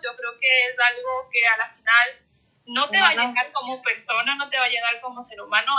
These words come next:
Speaker 1: Hay muchos
Speaker 2: No.
Speaker 1: tipos de comparaciones que te van a ayudar a crecer. Por ejemplo, esta persona ha viajado, esta persona, eh, es emprendedora y, y ha sacado su negocio adelante solo o sola. Eh, o sea, tipo, eh, hay tipos y tipos, ¿no?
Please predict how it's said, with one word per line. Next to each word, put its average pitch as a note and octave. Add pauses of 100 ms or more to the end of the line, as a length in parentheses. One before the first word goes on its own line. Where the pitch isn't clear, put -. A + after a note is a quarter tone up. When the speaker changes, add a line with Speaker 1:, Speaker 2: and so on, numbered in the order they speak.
Speaker 1:
Hay C4
muchos D4
Speaker 2:
No. F#4+
Speaker 1:
tipos D#4+
de D4+
comparaciones A#3+
que C#4
te A3
van G#3+
a B3+
ayudar A3+
a A#3+
crecer. -
Por -
ejemplo, B3 (640)
esta D#4+
persona C#4
ha C4+
viajado, A#3 (240)
esta D4
persona, C4 (140)
eh, B3
es C4+
emprendedora C4 (240)
y, -
y A3+
ha A3+
sacado B3
su -
negocio A3+
adelante G#3+
solo A#3+
o G#3
sola. B3+ (200)
Eh, A3+
o C4
sea, A#3+
tipo, D4
eh, -
hay D4+
tipos D#4
y C#4+
tipos, A#3+
¿no? G#3